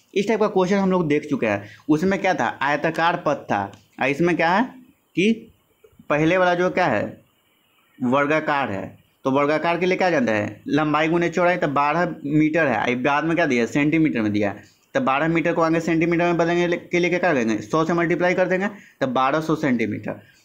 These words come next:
तो क्या करते हैं, बड़ा भुजा का इस दोनों का क्षेत्रफल और बटा छोटा का क्षेत्रफल, जितना आ गया उतना संख्या है, उतना ही पत्थर लगेगा। तो बारह सौ गुने बारह सौ और बटा बीस गुने चालीस, तो मतलब यहाँ से पता चल गया कि अठारह सौ पत्थर जो है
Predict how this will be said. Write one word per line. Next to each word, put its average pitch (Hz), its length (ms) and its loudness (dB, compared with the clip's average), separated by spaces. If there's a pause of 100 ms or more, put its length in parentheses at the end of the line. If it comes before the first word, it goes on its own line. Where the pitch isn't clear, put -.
(180)
तो 151 80 0
क्या 190 180 0
करते 151 200 0
हैं, 113 260 0 (320)
बड़ा 156 480 0 (120)
भुजा 170 360 2
का 180 160 2
इस 180 140 -2 (220)
दोनों 170 280 2
का 214 180 2
क्षेत्रफल 202 680 -2
और 131 260 -4
बटा 139 280 2
छोटा 156 400 0
का 151 100 0
क्षेत्रफल, - 460 -4 (380)
जितना 143 320 2
आ 147 60 2
गया 123 140 2
उतना 127 200 -2
संख्या 147 340 0
है, 143 100 2
उतना 131 320 0
ही 160 80 2
पत्थर 160 260 -2
लगेगा। 160 260 0 (540)
तो 139 60 0
बारह 139 460 2
सौ 196 220 0 (300)
गुने 151 320 2
बारह 151 260 0
सौ 208 120 0
और 123 220 2
बटा 131 340 0 (320)
बीस 139 200 0
गुने 139 180 2
चालीस, 123 280 -2
तो 117 60 -2
मतलब 123 200 2
यहाँ 131 200 0
से 143 120 -2
पता 147 200 0
चल 151 140 0
गया 160 140 2
कि 156 120 -2
अठारह 143 480 0
सौ 170 160 0
पत्थर 127 380 -2
जो 135 100 2
है 190 220 -2